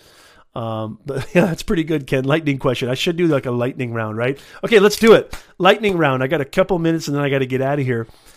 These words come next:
If you have any lightning questions <laughs> or questions that you, that you wanna ask me really quickly, go right ahead. And, uh, I'm just so, so super excited that you guys were able to join me today.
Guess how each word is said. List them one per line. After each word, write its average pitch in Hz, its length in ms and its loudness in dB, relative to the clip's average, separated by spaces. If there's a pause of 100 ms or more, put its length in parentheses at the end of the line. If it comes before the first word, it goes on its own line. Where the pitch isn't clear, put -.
(160)
If 131 140 -12
you 143 80 -4
have 165 160 -2
any 165 160 -2
lightning 165 460 0
questions 180 640 -6 (580)
<laughs> - 560 0
or 156 140 -6
questions 170 540 0
that 151 220 0
you, 143 200 0
that 147 180 -4
you 147 100 2
wanna 147 160 0
ask 143 280 -4
me 147 100 -2
really 135 220 -2
quickly, 156 460 -6 (340)
go 147 140 0
right 147 220 4
ahead. 131 600 2
And, 123 460 -4
uh, 120 360 -6
I'm 123 160 -4
just 131 240 -4
so, 131 240 -6
so 127 240 -6
super 123 320 -8
excited 120 520 -8
that 113 260 -10
you 123 120 -12
guys 120 280 -6
were 120 100 -14
able 113 220 -10
to 107 80 -12
join 123 260 -4
me 156 140 0
today. 160 340 0